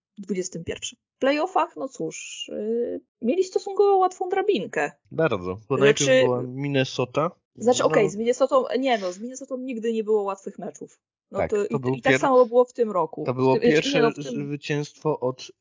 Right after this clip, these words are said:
Speaker 2: sierpnia dwa tysiące osiemnaście.
Speaker 1: Tak.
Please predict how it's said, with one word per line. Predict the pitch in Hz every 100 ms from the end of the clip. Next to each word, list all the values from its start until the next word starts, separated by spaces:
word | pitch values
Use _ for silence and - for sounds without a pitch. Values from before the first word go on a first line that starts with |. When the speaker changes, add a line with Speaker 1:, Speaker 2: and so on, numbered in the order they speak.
| - -
Speaker 2:
sierpnia | 120 - - - 156 160 170 - 165 151 156
dwa | 143 147
tysiące | 143 147 143 135 139
osiemnaście. | 135 143 120 98 101 98 110 _ 123 123 -
Speaker 1:
Tak. | - _